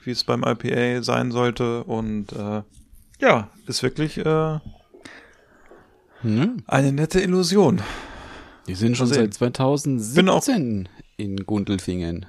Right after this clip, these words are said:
Speaker 2: Also sind gar keine Lohnbrauer mehr.
Speaker 1: Unglaublich. <coughs> Ja. Also es schmeckt wirklich gut und es ist jetzt auch mal wieder ein bisschen,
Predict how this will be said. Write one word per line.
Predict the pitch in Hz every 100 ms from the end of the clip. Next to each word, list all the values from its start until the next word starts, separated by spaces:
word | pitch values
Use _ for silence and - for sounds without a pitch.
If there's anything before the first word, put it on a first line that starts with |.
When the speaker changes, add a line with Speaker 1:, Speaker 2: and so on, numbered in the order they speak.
| -
Speaker 2:
Also | 107 104
sind | 131 190
gar | 139
keine | 110 104
Lohnbrauer | 92 101 98 90 85 82
mehr. | 85 87 - _ - - - _ _ _ _ _ _ _ _ _ _ -
Speaker 1:
Unglaublich. | 113 110 131 107 104 - _ _ _ - -
<coughs> | 240 - 240 143 - 202 175
Ja. | 107 - _ - - - - - - - -
Also | 127 131
es | - - - -
schmeckt | - 143 135
wirklich | 151 143 -
gut | 160 196
und | 160 151
es | - 160
ist | 175
jetzt | 175 -
auch | 160
mal | 160 156
wieder | 160 160
ein | 151
bisschen, | 165 160 151